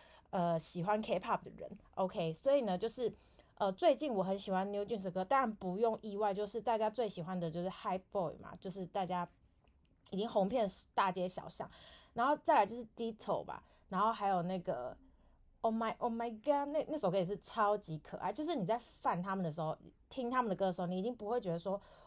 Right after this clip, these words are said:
我是要看到一个很精美的舞台，而是说他把整个氛围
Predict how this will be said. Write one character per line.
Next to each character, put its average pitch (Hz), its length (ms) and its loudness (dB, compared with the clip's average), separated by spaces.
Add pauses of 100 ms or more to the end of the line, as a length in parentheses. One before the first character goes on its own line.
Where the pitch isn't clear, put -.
我 185 160 -4
是 233 160 -6
要 247 140 2
看 262 160 -4
到 240 100 4
一 196 40 2
个 190 80 -6
很 170 320 -4
精 254 220 -4
美 226 100 0
的 156 80 -2
舞 151 100 -4
台， 156 120 -8
而 - 80 -4
是 220 100 -6
说 226 240 -2 (300)
他 - 140 -2
把 190 200 0
整 180 220 -4
个 160 100 -2
氛 208 320 0
围 151 200 -2